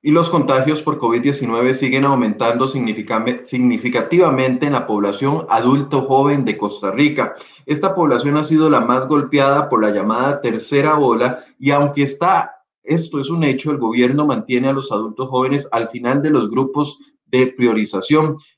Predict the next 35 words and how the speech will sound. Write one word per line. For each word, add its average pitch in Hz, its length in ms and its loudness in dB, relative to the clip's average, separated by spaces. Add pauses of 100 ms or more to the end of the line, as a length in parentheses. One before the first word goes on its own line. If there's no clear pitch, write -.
El 101 180 -12
rango 135 440 2
de 117 140 0
veinticinco 110 680 -2
a 143 60 -2
treinta 120 300 -2
y 110 60 0
nueve 131 320 2
años 131 260 2
reporta 123 380 -2
un 151 80 0
total 139 360 0
de 139 120 2
veintiocho 120 640 0
mil 143 240 2
setecientos 147 840 -6
treinta 123 280 -8
y 98 60 -10
cinco 135 520 -6
casos 127 320 -4
activos, 143 640 2 (240)
lo 123 100 0
que 123 120 2
representa 139 600 0
casi 156 240 0
el 151 200 2
cuarenta 139 600 2
por 113 160 -4
ciento 143 440 0
de 117 140 4
la 101 160 0
totalidad 101 600 -2
de 123 100 -4
casos 120 360 -6
activos. 160 640 2